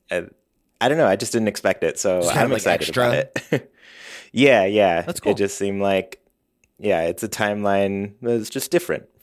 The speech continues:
Speaker 1: than what would have happened originally.
Speaker 2: Okay,
Speaker 1: <laughs>
Speaker 2: okay, that's cool.
Speaker 1: Y-, yeah.
Speaker 2: Yeah, that one, it, it interested me, but I just could not, like, get myself to, to jump in. Like, I remember we, we streamed the demo,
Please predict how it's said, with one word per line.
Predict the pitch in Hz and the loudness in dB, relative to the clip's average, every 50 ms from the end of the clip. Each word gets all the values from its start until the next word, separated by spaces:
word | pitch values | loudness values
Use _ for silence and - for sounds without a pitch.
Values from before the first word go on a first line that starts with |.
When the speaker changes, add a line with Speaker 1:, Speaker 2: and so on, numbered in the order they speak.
| _ | _
Speaker 1:
than | - 117 110 104 107 104 | -2 0 0 0 2 2
what | 101 98 90 - - - _ _ _ _ _ | 2 2 2 0 -2 -10 _ _ _ _ _
would | 104 104 110 107 | -4 -2 0 0
have | 104 95 - | 0 -2 -2
happened | - 98 90 82 - - - - 92 95 - - | -2 -2 -2 -2 -4 -8 -10 -10 -10 -12 -12 -10
originally. | - 95 95 87 85 - 92 95 - - | -6 -2 -2 -2 -2 -2 -4 -6 -2 0
Speaker 2:
Okay, | 175 202 196 - - 104 104 151 127 | 2 2 2 2 0 0 0 -2 -2
Speaker 1:
<laughs> | - | -4
Speaker 2:
okay, | 135 139 - 214 208 202 175 | -4 -2 -2 -2 -2 -4 -6
that's | - 139 - - | -8 -8 -8 -8
cool. | - 113 101 101 - | -8 -8 -8 -6 -6
Speaker 1:
Y-, | - - - - _ _ - | -6 -6 -6 -8 _ _ -2
yeah. | 107 95 85 85 95 - _ _ _ | 0 0 0 0 -4 -8 _ _ _
Speaker 2:
Yeah, | 165 190 202 196 185 170 - - - 175 | -2 0 2 2 2 0 -2 -4 -8 -4
that | 170 180 208 233 269 | 0 0 0 0 0
one, | 330 381 392 392 359 349 311 269 233 196 - _ _ _ _ _ _ _ _ _ _ _ _ _ _ _ - | -2 -2 -2 -2 -2 -2 -2 -2 -4 -8 -12 _ _ _ _ _ _ _ _ _ _ _ _ _ _ _ -4
it, | 202 240 196 - - | -4 -4 -4 -4 -6
it | 226 254 - _ _ - | -6 -6 -8 _ _ -2
interested | 175 208 208 - - 151 135 - 147 131 | 0 0 0 0 0 -2 0 -2 -4 -4
me, | 123 123 123 | -4 -4 -4
but | 120 123 117 | -2 0 0
I | 117 120 | 0 -2
just | 127 147 - - | -2 -4 -6 -4
could | - 196 185 | -2 -4 -2
not, | 170 151 147 139 139 135 135 131 - _ _ _ _ _ | -2 0 0 2 2 2 0 -2 -4 _ _ _ _ _
like, | - 135 135 131 101 | -2 -2 -2 -2 -2
get | - 131 117 - | -4 -4 -4 -2
myself | - 117 117 - - 117 101 98 - - - - - - - _ _ - - | -4 -4 -4 -4 -4 -4 -6 -6 -8 -12 -16 -16 -16 -18 -20 _ _ -14 -10
to, | - 123 | -10 -10
to | 107 - - - 120 | -8 -8 -8 -8 -8
jump | 107 98 - 117 110 104 92 - | -8 -6 -4 -4 -4 -4 -6 -8
in. | 95 92 92 | -8 -8 -8
Like, | 92 92 95 104 | -8 -6 -4 -4
I | |
remember | 120 127 131 135 143 | -2 -2 -2 -2 -2
we, | 139 139 135 127 101 | -2 -4 -6 -6 -6
we | 120 123 | -8 -6
streamed | 113 - - - 113 117 117 117 110 | -6 -6 -6 -6 -6 -6 -8 -6 -6
the | 110 104 | -8 -6
demo, | 90 - - - 98 95 92 92 90 85 | -6 -6 -6 -6 -6 -8 -8 -8 -10 -12